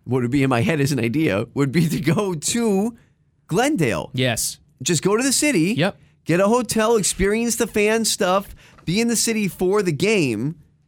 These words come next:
Speaker 1: and you experience the, the, you know,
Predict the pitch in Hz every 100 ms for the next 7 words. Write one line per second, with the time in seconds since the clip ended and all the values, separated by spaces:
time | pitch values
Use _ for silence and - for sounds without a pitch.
0 | _ _ _ - 151 160 160 165 180 175
1 | 139 - 220 226 208 190 175 - 175 175
2 | 156 165 160 156 143 - _ _ 262 170
3 | 160